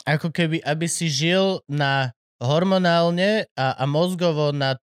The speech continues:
tak, ako si určený, pokiaľ, e, sa nehýbeš. Po-, ale, ale ne, teraz nemyslím, že kokot budeš behať v horskom parku dvadsaťkrát tie schody hore dole, alebo Everest. Nie.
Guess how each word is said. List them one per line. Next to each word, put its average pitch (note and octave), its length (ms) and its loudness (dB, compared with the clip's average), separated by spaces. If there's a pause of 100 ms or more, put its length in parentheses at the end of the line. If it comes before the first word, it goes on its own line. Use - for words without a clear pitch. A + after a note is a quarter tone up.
tak, D#3+ 320 -2
ako D#3+ 300 -2
si D#3+ 240 -2
určený, D#3 720 0 (420)
pokiaľ, D#3 800 2 (680)
e, C#3+ 200 -2
sa D#3+ 240 2
nehýbeš. D#3 720 0
Po-, D3 180 -4
ale, D#3+ 340 -2
ale F3+ 220 2
ne, A3+ 260 2
teraz G#3+ 300 2
nemyslím, G#3+ 540 2
že F3+ 160 0
kokot F#3 300 -2
budeš F3 240 -2
behať E3+ 340 2
v D3 120 -6
horskom E3+ 360 2
parku E3 340 0
dvadsaťkrát D3+ 580 0
tie D3+ 120 -2
schody E3+ 320 0
hore C#3+ 220 2
dole, C3 240 0
alebo B2 420 0
Everest. D3 380 2
Nie. D3+ 320 0